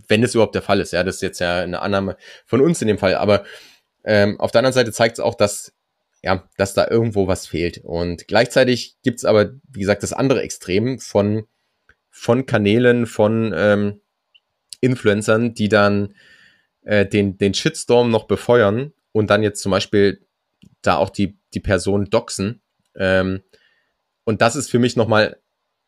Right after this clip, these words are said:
d-, das ist noch mal eine andere Ebene, auch der, der Ethik, über die wir reden müssen, ähm, und, und wo wir vielleicht auch noch am Ausprobieren sind, hey,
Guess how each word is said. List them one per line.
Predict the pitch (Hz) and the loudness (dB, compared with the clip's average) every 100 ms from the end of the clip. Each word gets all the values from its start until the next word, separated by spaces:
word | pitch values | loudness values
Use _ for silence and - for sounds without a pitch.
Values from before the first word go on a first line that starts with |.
| _ _ | _ _
d-, | - - | -12 -4
das | 123 | -4
ist | 156 | 0
noch | 151 | 0
mal | 135 | 2
eine | 110 | 2
andere | 131 131 107 | 0 0 0
Ebene, | 95 104 127 - | 0 0 -2 -2
auch | - | -4
der, | - 98 98 95 | 0 2 2 2
der | - - | -2 -4
Ethik, | 110 110 | -4 -6
über | 82 87 | -4 -4
die | 85 | -2
wir | 85 | -4
reden | 76 90 | -4 -4
müssen, | 95 - 135 - _ | -6 -6 -8 -10 _
ähm, | - 98 98 98 101 - _ _ - | -4 -2 0 -2 -6 -10 _ _ -8
und, | 101 | -6
und | 76 98 - - _ _ _ - | -6 -8 -10 -20 _ _ _ -6
wo | 113 | 0
wir | 110 | 2
vielleicht | - 101 143 - | 2 0 0 -2
auch | 113 | -2
noch | 104 | -2
am | 98 | -2
Ausprobieren | 117 - 101 98 | -4 -4 -4 -4
sind, | 123 143 | -6 -4
hey, | 107 123 | -6 -6